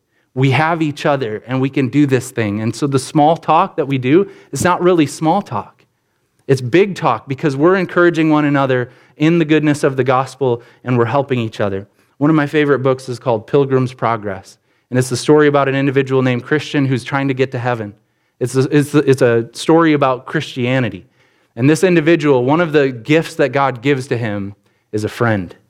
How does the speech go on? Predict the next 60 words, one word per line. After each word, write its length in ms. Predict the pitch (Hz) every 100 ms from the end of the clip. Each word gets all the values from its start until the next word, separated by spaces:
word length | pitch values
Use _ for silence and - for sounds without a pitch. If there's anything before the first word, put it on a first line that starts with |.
| _ _ _ _
And 100 | 113
the 60 | 113
other 160 | 135 143
guy's 280 | 139 139
name 220 | 131 131 120
is 120 | -
Hopeful. 520 | 131 120 - 92 95 _ _ _ _ _ _
And 100 | 107
that's 160 | 127 143
what 120 | 185
God 260 | 151 147 135
does 240 | 139 131
for 220 | - 127
us. 240 | 113 110 -
One 160 | 139
of 80 | 170
the 240 | 156 127 131
in-, 220 | 131 120
most 240 | 139 147 147
incredible 420 | 120 160 170 160
graces 640 | 135 135 131 139 127 127 - _ _ -
that 120 | 113
he 100 | 156
will 120 | 165
give 260 | 147 143 127
to 160 | 131
us 200 | 110 104
is 100 | 117
when 180 | 117 123
we 120 | 139
say, 280 | 156 151 120
"We're 160 | 117 139
gonna 160 | 165
walk 320 | 131 139 151
in 120 | 165 147
the 80 |
light," 320 | 135 135 117 113
God 260 | 123 117
goes, 240 | 120 117 - _ -
"All 80 | 127
right, 140 | 120
I'm 120 | 127
giving 240 | 127 120 117
you 120 | 104
a 40 |
team. 420 | 95 131 101 80 _ _ _ _ _
You 140 | 135 143
need 280 | 143 139
other 340 | 143 135 135 127
people 500 | - 143 123 117 113
to 80 | 104
help 380 | - 117 -
you." 200 | 104 87 - _ _ _ _ _
And 100 | 120
if 140 | 139 143
you're 100 | 156
flying 480 | - 185 180 160 143
solo 480 | - 156 175 170
right 280 | 165 165 165
now, 380 | 160 160 190 185